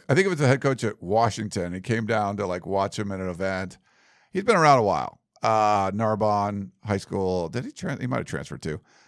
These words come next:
Uh, Washington, ends up at Utah. So he came back for pro day and threw to some of the receivers. Our buddies over at Ute Zone had a little story on him and,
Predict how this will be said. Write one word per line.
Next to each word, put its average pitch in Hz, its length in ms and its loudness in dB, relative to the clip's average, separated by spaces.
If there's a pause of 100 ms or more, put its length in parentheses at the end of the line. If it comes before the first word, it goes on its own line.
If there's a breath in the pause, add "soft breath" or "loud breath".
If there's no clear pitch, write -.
(160 soft breath)
Uh, 95 300 0
Washington, 123 960 2
ends 110 140 -2
up 104 80 -2
at 101 80 -8
Utah. 104 420 -2
So 110 120 -2
he 123 100 4
came 196 220 0
back 147 200 2
for 117 100 -4
pro 127 220 2
day 120 180 2
and 92 140 -4
threw 110 380 -2
to 104 480 -6 (720 soft breath)
some 120 260 0
of 101 120 0
the 92 180 0
receivers. 110 420 0
Our 113 120 2
buddies 113 260 0
over 107 220 0
at 90 40 -6
Ute 110 200 -6
Zone 107 240 0
had 104 140 2
a 95 60 -2
little 92 140 -2
story 113 340 2
on 107 160 2
him 107 460 2
and, 170 240 -8